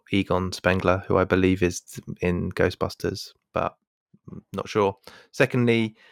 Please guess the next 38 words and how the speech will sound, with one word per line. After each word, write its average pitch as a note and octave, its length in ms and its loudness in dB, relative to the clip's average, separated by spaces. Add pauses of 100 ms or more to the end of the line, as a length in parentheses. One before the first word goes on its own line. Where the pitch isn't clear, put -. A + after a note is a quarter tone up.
(200)
on E3 120 4
the G3 60 4
Caesarism D3+ 600 -2
point, F#2+ 420 -6
this - 200 -10
is E3 160 -8
kind F3+ 280 -2
of, C3 180 0
this - 200 -10
is F#3+ 60 -10
a - 40 -12
term F3 200 2
Gramsci C3+ 360 0
uses, G2 580 -6 (400)
um, G2 440 2 (400)
to A#2+ 100 2
refer G#2 300 6
kind G2 220 0
of F2+ 80 -4
quite - 160 -2
obliquely G2 380 -4
to F#2+ 340 -10
Mussolini. G2+ 720 -2 (600)
And C#3+ 120 4
there's E3 140 6
a, D#3+ 120 6 (160)
he F3 140 4
comes G#3+ 260 6
up - 80 6
with C#3 120 4
this B2 180 -2
interesting B2 480 4
idea G#2+ 280 6
of, G2+ 100 2
of G2+ 260 -4
Caesarless B2+ 1000 4
Caesarism, G#2 800 2 (180)
which - 420 -2